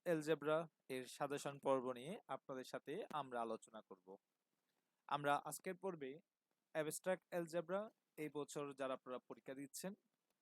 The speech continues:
আহ, দুই হাজার পঁচিশ অর্থাৎ পরীক্ষা দুই হাজার চব্বিশের পরীক্ষা যারা আপনারা অংশগ্রহণ করছেন, তাদের জন্য আমাদের এই শর্ট সাজেশন। আশা করছি আপনারা আমাদের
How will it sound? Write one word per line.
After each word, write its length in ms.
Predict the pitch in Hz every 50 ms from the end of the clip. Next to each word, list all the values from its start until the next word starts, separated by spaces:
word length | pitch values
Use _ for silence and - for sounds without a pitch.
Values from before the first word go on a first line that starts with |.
| _ _ -
আহ, 280 | 123 131 120 117 113 110 104
দুই 100 | - 117
হাজার 200 | 117 113 120 117
পঁচিশ 340 | - - 127 - 180 185 - -
অর্থাৎ 300 | - _ - 120 117 - _ _ - _ -
পরীক্ষা 300 | - 160 151 147 - 214
দুই 120 | 202 185 180
হাজার 160 | 170 160 156
চব্বিশের 580 | - - 160 143 135 143 127 - 151 143 160 202 _ _ _ _ _ _ _ _ _ _
পরীক্ষা 320 | - 147 139 135 - 147 139
যারা 240 | - 131 123 127
আপনারা 240 | 123 - - 117 117
অংশগ্রহণ 600 | 117 117 117 113 - - 143 139 147 143 156 156 156
করছেন, 360 | 165 160 151 - - 202 220 262 - _ _ _ _ _ _ _ _ _ _ _ -
তাদের 340 | - 139 143 151 160 151 143
জন্য 280 | 135 156 156 165 185
আমাদের 520 | 226 - - 156 143 139 135 123 127 123 120 - _ _ _ _ _
এই 140 | - 135 131
শর্ট 260 | - - - 139 135
সাজেশন। 440 | - - 160 147 151 151 - 190 233 - _ _ _ _ _ _ _ _ _ _
আশা 280 | - 151 151 151 - 214
করছি 360 | 180 185 180 - - 185 185 180 -
আপনারা 440 | 160 143 - - 143 135 151 151 143
আমাদের 360 | 139 139 135 127 131 131